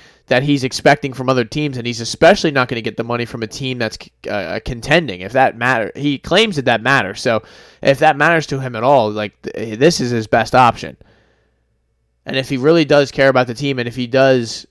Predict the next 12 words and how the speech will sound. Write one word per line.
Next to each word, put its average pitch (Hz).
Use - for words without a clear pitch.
he 139
is 147
willing 135
to 123
take 139
a 123
deal 127
that's 113
a 101
little 127
bit 120
less 117